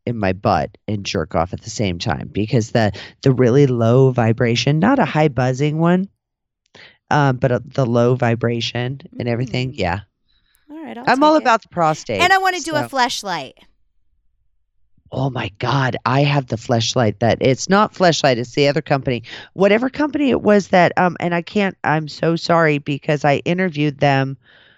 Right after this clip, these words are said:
Speaker 1: um, when I was in New Jersey, and I can't for the, and he gave me this,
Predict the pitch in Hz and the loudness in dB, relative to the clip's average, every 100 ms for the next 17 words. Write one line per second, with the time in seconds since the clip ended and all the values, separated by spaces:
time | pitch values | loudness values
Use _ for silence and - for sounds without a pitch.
0 | _ _ _ 151 147 135 135 147 147 143 | _ _ _ 2 4 2 0 -2 0 -2
1 | 147 147 139 127 156 175 165 156 147 143 | -4 -4 -4 -2 2 2 4 2 2 2
2 | - 147 143 156 143 135 - 156 139 - | 0 -4 -2 -2 0 -2 -2 -2 -4 -8
3 | 127 123 165 165 180 202 156 156 143 139 | -10 -4 2 4 4 2 -2 -2 -2 -4
4 | - _ _ _ _ _ _ _ _ _ | -8 _ _ _ _ _ _ _ _ _
5 | _ _ _ _ _ _ 151 - 165 151 | _ _ _ _ _ _ -12 0 4 4
6 | - | 0